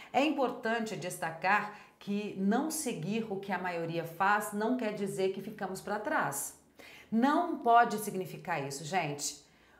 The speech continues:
Pode significar que o outro caminho nos levaria onde o caminho convencional não pode nos levar, que é o caminho do sucesso. Por isso, é fundamental entendermos que na vida não existe apenas um caminho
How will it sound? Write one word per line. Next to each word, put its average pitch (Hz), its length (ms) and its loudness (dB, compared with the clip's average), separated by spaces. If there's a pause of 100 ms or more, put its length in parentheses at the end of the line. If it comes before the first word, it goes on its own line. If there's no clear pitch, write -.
(180)
Pode 214 280 6
significar 202 680 0
que - 100 -4
o 208 80 0
outro 294 380 0
caminho 226 420 0
nos 220 180 2
levaria 202 720 0 (200)
onde 247 380 4
o 247 60 0
caminho 202 360 0
convencional 190 760 0 (260)
não 196 600 2
pode 151 320 2
nos 151 180 -4
levar, 262 680 6
que 320 80 4
é 311 40 12
o 302 60 8
caminho 254 320 2
do 208 120 -8
sucesso. 165 680 -6 (140)
Por 269 160 2
isso, 294 340 0 (360)
é 214 100 0
fundamental 214 800 0
entendermos 196 720 -2
que 196 180 -6
na 226 220 2
vida 196 640 -2 (240)
não 240 240 2
existe 233 340 -2
apenas 220 440 -2
um 220 100 -2
caminho 214 720 0